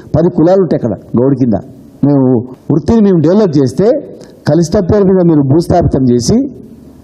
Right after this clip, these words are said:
ఇవాళ మీరు మామూలు మత్తులో కల్తీని మీరే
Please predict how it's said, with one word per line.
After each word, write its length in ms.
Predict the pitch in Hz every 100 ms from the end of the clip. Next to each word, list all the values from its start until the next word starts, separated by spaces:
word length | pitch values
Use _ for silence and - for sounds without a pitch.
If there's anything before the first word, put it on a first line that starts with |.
| - - - - -
ఇవాళ 180 | 156 156 151
మీరు 220 | 143 139 135 - - - - 113
మామూలు 380 | 139 185 208 202 175
మత్తులో 340 | 165 180 196 247 - - - - - - -
కల్తీని 380 | 170 - 269 170
మీరే 180 | 185